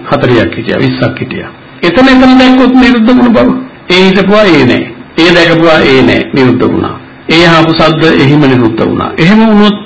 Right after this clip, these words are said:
අරවා එකතු කරන්න ඉතුරුද? නෑ. දැන් අරවා ඔක්කොම එකතු කරලා තමයි අර වෙහෙස ගන්නෙ. දැවිලි ගන්නෙ. ඇත්තටම හිටියද? සම්මුතියට එහෙම කියනවනේ. හිටියද? ආයතන හරහා ඒ, ඒ තැන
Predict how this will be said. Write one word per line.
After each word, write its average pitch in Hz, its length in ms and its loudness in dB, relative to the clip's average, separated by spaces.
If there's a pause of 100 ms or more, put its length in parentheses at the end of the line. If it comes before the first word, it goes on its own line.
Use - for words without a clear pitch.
(140)
අරවා 165 260 0
එකතු 165 260 0
කරන්න 165 260 2
ඉතුරුද? 170 360 0 (380)
නෑ. - 260 -6 (360)
දැන් 156 220 -2
අරවා 139 240 2
ඔක්කොම 240 280 0
එකතු 220 240 4
කරලා 170 240 2
තමයි 156 260 2
අර 156 120 2 (380)
වෙහෙස 165 300 2
ගන්නෙ. - 400 2 (340)
දැවිලි 156 380 2
ගන්නෙ. 214 340 0 (360)
ඇත්තටම 208 480 -2
හිටියද? - 360 0 (400)
සම්මුතියට 123 480 0
එහෙම 185 220 2
කියනවනේ. 170 480 2 (340)
හිටියද? 131 540 0 (720)
ආයතන 165 520 0
හරහා 143 580 2
ඒ, 156 200 0 (120)
ඒ 160 160 2
තැන 147 240 0